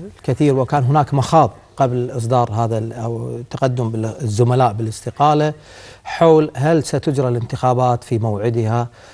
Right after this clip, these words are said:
بعد عشرين عشرة، القانون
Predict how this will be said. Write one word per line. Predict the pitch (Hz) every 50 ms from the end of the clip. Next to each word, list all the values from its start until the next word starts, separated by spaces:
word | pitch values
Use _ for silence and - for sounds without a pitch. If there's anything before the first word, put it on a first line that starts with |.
| - - _ -
بعد | 120 120 123 110 107 113 113 110 117
عشرين | 101 98 104 - - 117 113 110 107 107 104
عشرة، | 92 104 117 113 - 120 123 131
القانون | 135 139 135 131 143 135 - 151 156 175 160 131